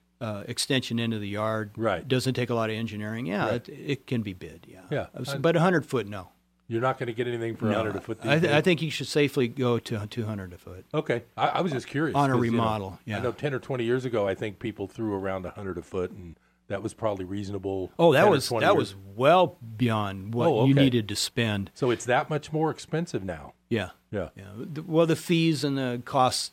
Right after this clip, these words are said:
Speaker 1: have just risen. All of your materials are more expensive,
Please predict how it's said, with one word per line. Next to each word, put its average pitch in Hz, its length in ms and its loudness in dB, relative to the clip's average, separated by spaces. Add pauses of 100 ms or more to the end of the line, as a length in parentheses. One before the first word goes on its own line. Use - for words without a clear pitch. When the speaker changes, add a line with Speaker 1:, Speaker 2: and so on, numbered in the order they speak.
Speaker 1:
have 110 200 -6
just 120 240 -2
risen. 120 400 -6 (680)
All 135 180 4
of 147 60 4
your 135 100 4
materials 117 460 -2
are 110 60 -6
more 101 160 -8
expensive, 95 460 -14